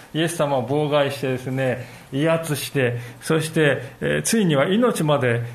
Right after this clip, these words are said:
奪ってですね、イエス様の働きを妨げようとするわけですけれども、彼らがそうすればするほど、逆に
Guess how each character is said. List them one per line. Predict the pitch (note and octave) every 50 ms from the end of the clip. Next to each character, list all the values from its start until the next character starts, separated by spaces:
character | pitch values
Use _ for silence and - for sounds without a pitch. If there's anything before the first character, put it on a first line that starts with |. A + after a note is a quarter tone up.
| - -
奪 | - C#3+ B2 D3 C#3
っ | - -
て | C#3 A#2+
で | A2 A2
す | G#2+
ね、 | C3+ D3 F#3 G3+ F3
イ | E3
エ | D#3+
ス | D#3+ -
様 | D3+ C3 B2 A#2+
の | A#2 A2
働 | A2+ C3 B2+ - C#3 B2 A#2+ B2
き | B2+
を | A#2+
妨 | A#2+ - C#3 - F3+ F3+ G3+ G3+
げ | F#3 F#3+
よ | F#3 D#3
う |
と | - D3 A#2+
す | - C#3
る | A#2+ A#2+
わ | A#2 A2+
け | A#2+ B2
で | A2 A2+
す | G#2+ - -
け | B2+
れ | A#2 A2
ど | G#2+
も、 | G#2 A2+ D3 G3+ - - - - - - - - - - - - - -
彼 | - C4+ D4 C#4
ら | B3 G3+
が | D#3+ C#3+ C#3 -
そ | - - A3+ B3+ B3+ B3+
う |
す | B3 B3+ B3+
れ | A#3+
ば | F#3+ E3 C#3+
す | - - -
る | F#3+ A3+ C#4+ B3+
ほ | - C#4+ C#4
ど、 | A3 F3+ C3
逆 | - B2 C#3 D#3+ E3+ - - C4+ C#4 C#4 B3+
に | C4 C#4+ C#4+ B3 E3 A#2+